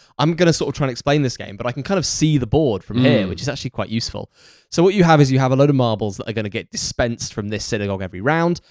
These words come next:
Speaker 1: and then what you're gonna do is you're gonna spend one of your turns plucking one of those marbles from the rows that they neatly fall into.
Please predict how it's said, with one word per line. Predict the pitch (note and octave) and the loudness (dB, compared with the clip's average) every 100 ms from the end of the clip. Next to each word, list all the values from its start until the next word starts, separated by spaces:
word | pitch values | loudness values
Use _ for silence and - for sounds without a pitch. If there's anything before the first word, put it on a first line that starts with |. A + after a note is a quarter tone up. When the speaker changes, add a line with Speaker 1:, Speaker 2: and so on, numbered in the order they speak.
| _ | _
Speaker 1:
and | A#2+ | 2
then | D3 | 2
what | E3 | 4
you're | D3 | 2
gonna | C3+ | 2
do | C3+ G#3+ F#3 F3 | 2 2 4 4
is | D3 | 0
you're | A#2+ | -2
gonna | A#2 A2 | -2 -4
spend | - A2+ A2 - | -2 -2 -2 -4
one | A#2 A2+ | -2 -2
of | |
your | G#2+ | -4
turns | G#2 F#3 E3+ B2+ B2 _ | -4 -2 -2 -2 -6 _
plucking | - G3+ - D3 A#2+ | -4 -4 0 0 2
one | A#2+ | 2
of | A#2+ | 2
those | A2+ G#2 | 0 0
marbles | A#2 G#2 G2+ G2 | 0 -2 -2 -6
from | - C#3+ A#2+ A#2+ - _ | -2 4 4 4 -2 _
the | A#2 | -8
rows | A2 C#3+ C3+ A#2+ | 4 6 6 4
that | B2+ | -2
they | A2+ | -4
neatly | A2+ C3 B2 A2 - _ _ | -2 -2 -2 -4 -4 _ _
fall | - A#2 G#2+ | -2 0 0
into. | G#2 - - | -2 -6 -14